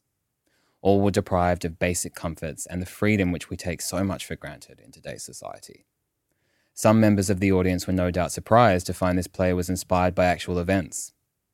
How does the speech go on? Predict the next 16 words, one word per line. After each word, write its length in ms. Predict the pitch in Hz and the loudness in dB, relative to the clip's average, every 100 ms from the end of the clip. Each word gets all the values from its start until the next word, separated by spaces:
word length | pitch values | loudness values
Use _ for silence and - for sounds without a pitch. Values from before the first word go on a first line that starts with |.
| _ _ | _ _
and 120 | - 101 | -2 -2
the 40 | |
playwright 600 | - 104 104 107 - - _ | 4 6 6 6 4 -6 _
donated 380 | 95 95 92 87 | 0 2 2 0
his 100 | 87 | -4
twenty 280 | - 101 107 | -2 0 2
thousand 300 | 107 101 101 | 2 2 0
dollar 160 | 101 | -2
prize 440 | 101 87 80 80 82 | -2 -4 -4 -4 -8
to 120 | - | -10
the 100 | 85 | -8
Royal 260 | 85 87 90 | -4 -4 -4
College 380 | - 82 82 | -6 -8 -8
of 100 | 85 | -12
Nursing 360 | 80 82 - 80 | -12 -14 -14 -16
Australia, 580 | 85 - 82 80 76 | -16 -10 -8 -8 -12